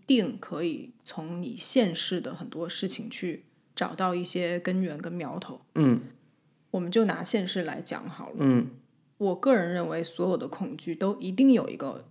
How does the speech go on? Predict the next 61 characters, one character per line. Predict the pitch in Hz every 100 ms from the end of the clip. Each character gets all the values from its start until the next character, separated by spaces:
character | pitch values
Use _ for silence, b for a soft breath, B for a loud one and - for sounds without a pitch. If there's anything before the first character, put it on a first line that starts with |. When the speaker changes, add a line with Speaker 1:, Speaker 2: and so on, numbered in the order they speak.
| -
Speaker 1:
小 | - 175
小 | 175
的 | 143
种 | 165 151 -
子 | - 131
在 | - 185 160 - _
somewhere， | - - 196 202 190 131 -
Speaker 2:
嗯， | 160
Speaker 1:
sometime。 | 147 131 185 180 190
Speaker 2:
就 | 131
跟 | 139 139
那 |
个 | 135
Inception | 127 127 135 131
的 | 117
概 | 117 120
念 | 117
是 | 117
一 | 120
样 | 117 117
的， | 117 - - _
被 | 143
种 | 143 123
下 | 117
去 | 101 107
了。 | - - -
Speaker 1:
你， | 175 170 170
你 | 185 180
的 | 180
意 | 196 190
思 | 185
是 | 170 175
在 | 180 175
一 | 175
个 |
人 | 175
的 | 170
潜 | 175 175 160
意 | 170
识 | 156
里 | 143
面 | 135
种 | - 165
一 | 127
个 | 120
种 | - -
子？ | 147 131
Speaker 2:
对 | 180
啊， | 160 135
对 | 139
啊， |
对 | 131
啊， | -
因 | 190
为 |
其 | 185 160
实 | 160 160 -
你 | 151
可 | 147 151
以 | 156
是 | 147 160 156 135